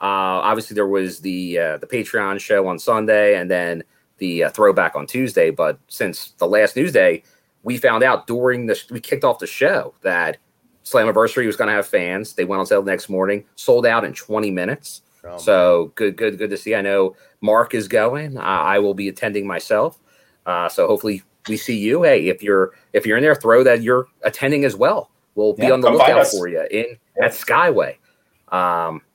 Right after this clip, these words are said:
Speaker 3: I
Speaker 1: so
Speaker 3: can't
Speaker 1: I, I
Speaker 3: wait.
Speaker 1: have heard from a few people that they're making the trip out there. So hopefully you are too, or if not, getting on pay-per-view.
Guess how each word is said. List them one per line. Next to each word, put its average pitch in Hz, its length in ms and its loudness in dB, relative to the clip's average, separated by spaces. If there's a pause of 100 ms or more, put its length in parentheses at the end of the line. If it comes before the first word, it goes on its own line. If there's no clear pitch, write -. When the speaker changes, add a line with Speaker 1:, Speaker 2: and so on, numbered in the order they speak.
(160)
Speaker 3:
I - 40 -4
Speaker 1:
so - 80 4
Speaker 3:
can't 95 160 6
Speaker 1:
I, 92 40 0
I 92 40 2
Speaker 3:
wait. 110 140 2
Speaker 1:
have 104 140 -2
heard 117 260 0
from 113 160 -6
a - 40 -6
few 127 200 -6
people 127 300 -4
that 113 140 2
they're 104 120 2
making 110 280 -2
the 104 60 -4
trip 107 240 -2
out 104 200 2
there. 123 180 0
So 85 260 -2 (240)
hopefully 110 320 -4
you 107 100 0
are 98 100 4
too, 120 180 -2
or 107 100 4
if - 100 -4
not, 104 200 -2
getting 104 220 0
on 92 180 -8
pay-per-view. 104 800 -8